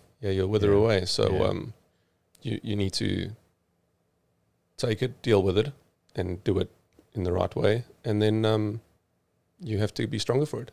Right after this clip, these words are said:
Speaker 1: and you have
Speaker 2: Right.
Speaker 1: to push on and then take those lessons. Appreciate life, appreciate every day, appreciate opportunities that may come your way.
Speaker 2: Mm-hmm.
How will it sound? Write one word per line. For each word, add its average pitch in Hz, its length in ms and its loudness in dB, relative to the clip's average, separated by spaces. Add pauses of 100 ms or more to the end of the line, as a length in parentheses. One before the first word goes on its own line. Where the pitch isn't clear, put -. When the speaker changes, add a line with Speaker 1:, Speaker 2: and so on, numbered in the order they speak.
(120)
Speaker 1:
and 98 160 -4
you 98 100 0
have 101 100 -2
Speaker 2:
Right. 78 80 -6
Speaker 1:
to - 80 -6
push - 260 -2
on 113 220 2
and 110 200 -6 (360)
then 107 200 -2
take 117 260 4
those 98 220 2
lessons. - 460 0 (120)
Appreciate 107 460 -4
life, 110 280 0
appreciate - 500 -4
every - 180 -4
day, 107 280 0 (640)
appreciate 117 320 0
opportunities 113 420 0
that 98 140 2
may 95 220 2
come 98 220 -6
your 95 120 -2
way. 90 280 -2 (400)
Speaker 2:
Mm-hmm. 85 300 -10